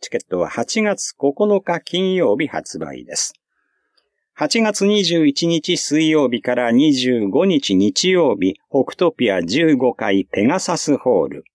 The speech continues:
ライブアップカプセルズ、三原巣岡の紳士。飛鳥山から世界を望んだ渋沢栄一の激動の半生と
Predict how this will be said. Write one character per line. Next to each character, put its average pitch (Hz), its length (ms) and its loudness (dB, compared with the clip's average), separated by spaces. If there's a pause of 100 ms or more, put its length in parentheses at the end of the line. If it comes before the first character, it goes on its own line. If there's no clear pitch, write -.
(600)
ラ 147 280 -2
イ 220 100 2
ブ 202 260 2
ア 165 120 -4
ッ 185 60 -4 (140)
プ 165 140 0
カ - 220 -6
プ - 80 -12
セ 98 160 -2
ル 82 100 -4
ズ、 - 160 -10 (420)
三 95 180 2
原 165 280 -2
巣 - 180 -4
岡 135 300 2
の 165 140 0
紳 95 320 0
士。 - 320 -4 (560)
飛 - 320 -4
鳥 135 160 0
山 131 220 0
か 123 120 -2
ら 120 140 0
世 190 220 -4
界 156 420 0
を 139 260 2
望 110 460 2
ん 95 40 0
だ 98 140 0
渋 - 280 0
沢 165 360 0
栄 135 220 4
一 123 240 0
の 117 180 2
激 110 360 0
動 185 220 4
の 170 140 2
半 175 220 -2
生 131 240 0
と 127 220 0